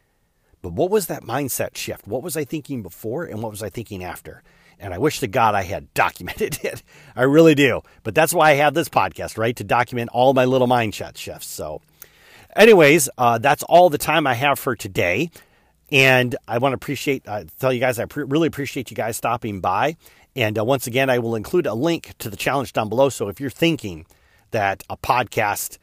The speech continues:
uh, could help your business, and I know that it can. If anything, doing the interviews for the entrepreneurs on podcasting, I have talked to entrepreneurs across all verticals,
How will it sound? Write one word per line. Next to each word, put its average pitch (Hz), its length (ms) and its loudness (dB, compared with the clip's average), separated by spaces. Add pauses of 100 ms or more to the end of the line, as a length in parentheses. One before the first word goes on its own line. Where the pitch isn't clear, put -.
(220)
uh, 95 180 -8
could - 160 -4
help 135 200 2
your 127 120 -4
business, 127 400 -2
and 131 180 -4
I 151 120 2
know 147 200 4
that 123 140 2
it 120 120 -2
can. 104 320 -4 (760)
If 127 240 -6
anything, 139 640 2
doing 113 240 -2
the 117 140 -6
interviews 117 320 -2
for 113 160 -4
the 104 160 -6
entrepreneurs 113 560 -4
on 104 100 -2
podcasting, 117 580 -4
I 139 120 0
have 117 120 0
talked - 300 -10
to 107 340 -8 (340)
entrepreneurs 131 580 -2
across - 360 -10 (140)
all 143 280 6
verticals, 120 520 -2